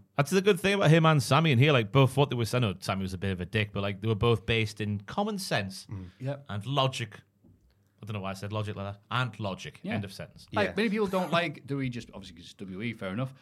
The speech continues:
Speaker 3: But, like, I like the fact that it's now at the point where it used to be a joke, didn't it? Like, oh, someone's turned heel. And how they turned heel? By using common sense. And it points out how bad the show was at that point. But here, it's like, no, the show's still good.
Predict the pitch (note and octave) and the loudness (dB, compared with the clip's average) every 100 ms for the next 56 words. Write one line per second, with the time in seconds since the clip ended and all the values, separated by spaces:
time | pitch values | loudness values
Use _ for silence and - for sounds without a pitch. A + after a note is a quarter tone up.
0 | _ - D3 D3 C#3+ D3 D#3 - B2 C3 | _ -2 0 -2 -2 -4 -4 -8 -10 -10
1 | B2+ A#2+ A2 _ _ _ _ A2+ - C3+ | -6 -8 -8 _ _ _ _ -14 -8 -6
2 | C3 - - A#2+ A2+ G#2 G2+ G#2 _ _ | -6 -8 -8 -8 -8 -6 -6 -8 _ _
3 | _ _ _ _ B2+ F#3 F#3 G#2+ - C3 | _ _ _ _ -6 -4 -6 -10 -8 -8
4 | D#3 - - C3 F#2+ - G2 G2 A#2 C3 | -8 -10 -12 -12 -12 -14 -14 -8 -2 0
5 | G#2+ E2+ _ _ - A#2+ G#2 A#2 A2 G2 | 0 -6 _ _ -8 -8 -6 -6 -6 -4
6 | B2 G2 E2+ F#2 A2+ A#2+ A2 A#2 A2+ C3 | -4 -4 -8 -10 -8 -8 -8 -6 -4 -4
7 | C3+ - _ - G#2+ A2+ G#2+ A#2 A2+ G#2 | -6 -14 _ -10 -8 -8 -10 -8 -8 -8
8 | - G#2 F#2+ - - G2 G#2 G#2 G2+ F2 | -8 -8 -8 -12 -14 -14 -10 -8 -8 -8
9 | F#2+ F#2 F#2+ F2+ F2+ A2 G2+ F2+ F2 E2+ | -8 -8 -8 -10 -12 -10 -10 -10 -12 -14
10 | E2 - F2+ D#2+ G2+ F#2 - A2+ F#3+ A2+ | -16 -14 -16 -14 -10 -10 -6 0 0 0
11 | - _ A2+ G#2+ - G#2+ C3 B2+ G#2+ - | -6 _ -16 -12 -10 -8 -4 -4 -6 -6
12 | D3 A#2+ E3 C#3+ - A#2 F#2 | -6 -6 -8 -8 -6 -6 -8